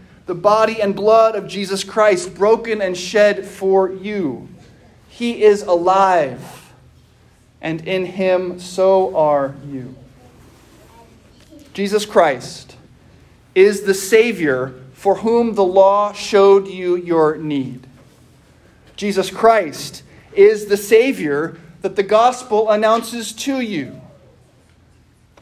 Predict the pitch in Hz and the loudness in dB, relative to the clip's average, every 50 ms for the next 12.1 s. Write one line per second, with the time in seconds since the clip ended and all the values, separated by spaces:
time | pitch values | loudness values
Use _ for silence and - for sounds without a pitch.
0 | _ _ _ 233 262 302 349 370 359 - - - 196 170 160 170 196 240 240 - | _ _ _ 0 2 4 4 2 0 0 2 2 4 4 4 0 -2 -4 -6 -10
1 | - - - - - - - _ - _ - 156 151 - 214 294 330 285 240 254 | -12 -14 -16 -20 -20 -20 -20 _ -20 _ -18 -18 -6 -2 0 4 4 4 4 2
2 | 285 269 - - - - - - _ _ _ _ _ _ _ - - 175 208 247 | -2 -4 -6 -12 -14 -16 -18 -20 _ _ _ _ _ _ _ -4 0 2 4 4
3 | 285 349 359 349 294 269 262 226 214 202 196 190 196 220 247 240 - - - - | 4 2 -2 -4 -2 -2 0 0 0 0 0 0 0 0 -2 -4 -10 -16 -20 -18
4 | - 147 156 190 233 269 320 330 - - - 277 247 233 220 214 226 247 247 240 | -14 -6 0 2 2 2 2 0 -6 -8 -6 -4 0 2 2 4 4 2 2 -2
5 | - - - - - 240 254 262 254 247 214 214 262 269 233 202 156 143 139 151 | -8 -16 -18 -6 -2 2 4 4 4 2 -2 -4 -2 -2 -2 -2 -4 -6 -8 -10
6 | 185 214 - - - _ _ 160 156 151 165 269 302 269 226 208 208 208 - - | -12 -14 -16 -20 -20 _ _ -20 -20 -12 -6 2 2 4 4 2 -2 -8 -12 -16
7 | - - - - - - 185 190 185 185 190 190 185 185 196 214 233 233 233 226 | -18 -20 -20 -20 -14 -10 -10 -10 -10 -10 -12 -12 -10 -10 -10 -10 -6 -4 0 0
8 | 233 208 202 180 165 175 190 175 175 185 180 185 185 185 175 175 175 - - - | 0 0 0 -4 -2 -4 -4 -4 -2 -2 -2 0 0 0 0 -2 -4 -10 -14 -16
9 | - - _ _ _ _ _ _ _ _ _ - 151 147 131 - 143 - - - | -20 -20 _ _ _ _ _ _ _ _ _ -10 -10 -8 -10 -12 -16 -20 -20 -20
10 | - _ _ _ _ _ _ _ _ _ _ _ _ _ - - _ _ _ _ | -20 _ _ _ _ _ _ _ _ _ _ _ _ _ -20 -20 _ _ _ _
11 | _ _ _ _ _ _ - - - - - 220 202 196 180 175 - 123 107 - | _ _ _ _ _ _ -20 -20 -20 -4 0 2 4 4 2 0 -2 -6 -10 -10
12 | - - | -14 -20